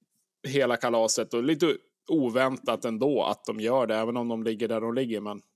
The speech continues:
det är ju inte en klubb som brukar göra det. Eh, hade Västervik gjort det, hade Tingsryd gjort det eller något här lag så hade man ju inte blivit jätteförvånad.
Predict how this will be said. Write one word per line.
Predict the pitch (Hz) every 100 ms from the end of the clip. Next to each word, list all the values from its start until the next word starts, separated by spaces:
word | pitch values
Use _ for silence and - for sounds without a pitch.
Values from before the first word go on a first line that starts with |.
| _ _ _ -
det |
är | 131
ju |
inte | 123 139
en |
klubb | 131 147 120
som | 139
brukar | 135 143 135
göra | 143 110 98
det. | 95 92 _ - -
Eh, | 113 107
hade | 120 127
Västervik | 131 120 - 139 131 131
gjort | 120 -
det, | 113
hade | 113 117 117
Tingsryd | 127 117 135 131
gjort | 117 -
det | 113
eller | 113
något | 117
här | 127
lag | 117 101
så | -
hade | 107
man | 107
ju | 107
inte | -
blivit | 110 104 113
jätteförvånad. | - - 107 101 117 147 113 87